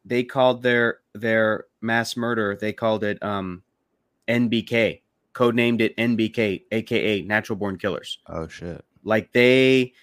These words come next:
Speaker 1: that's, that's part of the reason.
Speaker 2: And what year?
Speaker 1: Uh, nineteen ninety-nine, I think, was Columbine. So in the nineties, I think, five years after this movie came out.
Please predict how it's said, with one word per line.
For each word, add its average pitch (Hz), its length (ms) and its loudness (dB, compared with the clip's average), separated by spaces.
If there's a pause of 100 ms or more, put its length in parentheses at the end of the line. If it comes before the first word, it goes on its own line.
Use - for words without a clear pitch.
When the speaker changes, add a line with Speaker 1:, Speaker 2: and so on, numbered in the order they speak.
(140)
Speaker 1:
that's, 180 300 4 (140)
that's 240 240 6
part 190 460 2
of 214 80 0
the 214 80 0
reason. 208 540 -2
Speaker 2:
And 92 140 -2
what 101 240 2
year? 85 340 -4 (1080)
Speaker 1:
Uh, 139 280 6
nineteen 170 280 2
ninety-nine, 151 480 2
I 165 80 0
think, 196 200 -8
was 202 100 -6
Columbine. 208 560 0 (540)
So - 460 2 (180)
in 151 200 0
the 160 80 0
nineties, 117 480 0
I 92 80 -4
think, 170 440 -4
five 139 280 -4
years 147 480 -4
after 139 300 -8
this 135 180 -6
movie 131 180 -4
came 156 200 -6
out. 170 220 -4